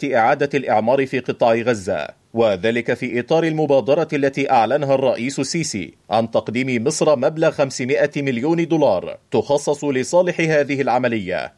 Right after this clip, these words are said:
هذا فضلاً عن الجهود الإنسانية التي قدمتها مصر من خلال معبر رفح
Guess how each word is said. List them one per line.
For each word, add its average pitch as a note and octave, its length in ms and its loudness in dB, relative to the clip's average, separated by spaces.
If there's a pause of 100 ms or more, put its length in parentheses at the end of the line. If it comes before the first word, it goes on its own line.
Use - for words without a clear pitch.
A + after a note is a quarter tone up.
(200)
هذا A2 380 4
فضلاً C#3 400 2
عن C3 120 2
الجهود B2+ 380 -2
الإنسانية D3 680 0
التي D#3 300 0
قدمتها C#3 600 0
مصر D#3 360 -4
من C#3+ 160 -2
خلال C#3 360 0
معبر C#3 440 2
رفح G2+ 420 -4